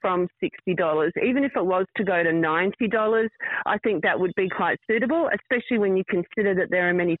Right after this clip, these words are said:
single people that are required to stay in accommodation. I'd love to see the petrol subsidy increase go up. Um, ideally, I'd love to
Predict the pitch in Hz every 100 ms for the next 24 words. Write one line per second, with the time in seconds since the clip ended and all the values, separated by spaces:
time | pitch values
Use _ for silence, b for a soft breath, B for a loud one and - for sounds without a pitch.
0 | - 202 185 175 202 180 196 175 175 160
1 | 175 - 165 156 - - - 170 160 156
2 | - 165 156 151 160 - 262 294 B B
3 | B B - 233 226 226 - 226 233 208
4 | 190 190 175 - 214 - 220 202 - 190
5 | 190 202 208 170 196 - 196 - 202 180
6 | 220 - B B B - 208 208 208 -
7 | - 214 214 185 214 277 185 170 185 185